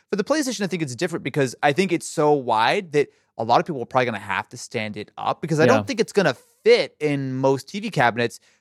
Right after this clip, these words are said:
Speaker 1: But that being said, I think most people are so excited for a new PlayStation, they'll probably move some stuff around 'cause whatever. It's not ultimately the end of the world.
Speaker 2: For me personally, like, uh,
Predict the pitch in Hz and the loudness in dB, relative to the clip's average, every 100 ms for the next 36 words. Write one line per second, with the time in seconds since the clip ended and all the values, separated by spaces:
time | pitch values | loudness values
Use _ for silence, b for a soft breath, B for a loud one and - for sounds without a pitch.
0 | _ 226 233 220 196 - 202 170 139 123 | _ 4 4 4 -2 -2 0 2 2 -2
1 | - 135 139 127 127 127 127 120 113 - | -6 -6 -4 -6 -6 -6 -8 -6 -6 -6
2 | 110 - 120 107 - 107 107 - 214 175 | -10 -2 0 0 -4 -8 -8 -2 -2 0
3 | 156 - 139 127 127 _ _ _ - 403 | -2 0 0 0 -6 _ _ _ -2 -2
4 | 392 254 226 220 175 185 190 156 151 147 | 4 4 4 2 -2 2 2 2 0 2
5 | 135 127 - 127 110 107 117 113 107 101 | 2 -2 -4 -2 -2 -4 2 4 4 -2
6 | 107 143 139 139 156 143 131 107 120 123 | -8 0 2 4 0 0 -2 0 0 0
7 | 117 110 113 110 - - - 165 165 202 | 0 0 0 -2 -8 -18 -2 0 2 0
8 | - 131 135 - 147 151 156 165 170 151 | -2 0 0 0 -2 -2 -2 -2 -4 -8
9 | B - 120 - - - 80 - | B -6 -6 -6 -12 -12 -12 -12